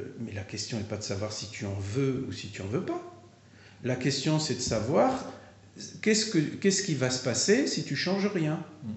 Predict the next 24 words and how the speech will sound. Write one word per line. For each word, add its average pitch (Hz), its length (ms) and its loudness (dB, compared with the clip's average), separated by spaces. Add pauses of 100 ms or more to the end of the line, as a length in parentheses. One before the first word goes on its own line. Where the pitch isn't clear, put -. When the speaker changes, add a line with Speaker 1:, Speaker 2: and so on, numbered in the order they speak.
(200)
Speaker 1:
C'est 120 100 -4
ça - 160 0
qui, 185 260 0
qui 131 140 0
est 127 100 0
très 131 220 2
important. 123 420 -2 (720)
Vous 120 220 -2
voyez ? 196 440 6
Et 151 40 6
donc, 180 260 6
en 165 80 6
fait, 175 340 4 (360)
très 254 220 8
vite, 240 260 6
le 165 100 8
débat, 147 720 4
euh, 104 340 0
euh, 101 300 -2 (520)
euh, 95 320 -4
se, - 540 -2
se, 110 720 -2
se - 160 -2
positionne 156 720 4